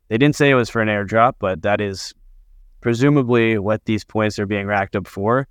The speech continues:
Uh, however, that's definitely not guaranteed. We saw, I believe, uh, I'm afraid to say this name 'cause I don't wanna quote it wrong, but I believe it was EtherFi,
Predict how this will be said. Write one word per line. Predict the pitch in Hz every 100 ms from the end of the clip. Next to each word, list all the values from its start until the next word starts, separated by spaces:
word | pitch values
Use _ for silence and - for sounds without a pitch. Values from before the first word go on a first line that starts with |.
| _ _ _
Uh, | 104 107
however, | 110 123 131 135
that's | 123
definitely | - 151 180
not | 170 151
guaranteed. | 123 123 107 110 98
We |
saw, | 98 117 110 110 92
I |
believe, | 107 110 117 127 113 107 -
uh, | 107 -
I'm | - 104
afraid | 101 123
to | 117
say | 117
this | 104 -
name | 110 104
'cause |
I | 104
don't | 107
wanna | 107
quote | - 113
it | 101
wrong, | 98 98
but |
I | 101
believe | 120 127
it |
was | 120 -
EtherFi, | 117 113 101 - 98 95